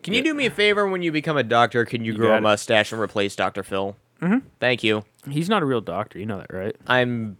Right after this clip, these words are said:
Speaker 1: yeah, I'm pretty sure I always knew that. Same with Doctor Oz.
Speaker 2: What?
Speaker 1: Who is worse than Doctor Phil.
Speaker 2: I thought Doctor Oz was a real doctor.
Speaker 1: No, that guy, no way. He can't be.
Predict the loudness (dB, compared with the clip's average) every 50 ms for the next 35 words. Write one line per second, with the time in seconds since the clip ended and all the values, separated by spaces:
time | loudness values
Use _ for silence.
0 | -14 -6 0 2 2 2 2 2 0 -2 -4 -8 -8 -8 -8 -10 -12 -10 -10 -8
1 | -6 -6 -6 -6 -8 -8 -10 -14 -14 -14 -10 -10 -10 -10 -10 -6 -2 0 2 2
2 | 2 2 2 4 4 4 4 2 4 4 6 6 6 4 2 -2 -6 -10 -14 -16
3 | -18 _ _ _ _ _ _ _ _ _ 4 6 6 6 4 2 _ _ _ -2
4 | 0 2 2 2 0 2 4 6 6 4 2 0 -2 -2 0 0 2 0 0 0
5 | -2 -4 -2 0 2 4 4 4 6 6 6 4 6 6 6 8 8 8 8 6
6 | 2 0 0 2 2 2 2 4 4 4 2 2 2 0 -2 -2 0 2 2 4
7 | 4 4 4 6 6 4 4 4 2 2 4 4 2 -2 -4 -6 -8 -8 -8 -8
8 | -8 -10 -10 -10 -14 _ _ _ _ _ _ _ _ _ _ _ _ _ _ -4
9 | -2 2 4 4 4 4 2 0 -2 -2 -2 -2 -8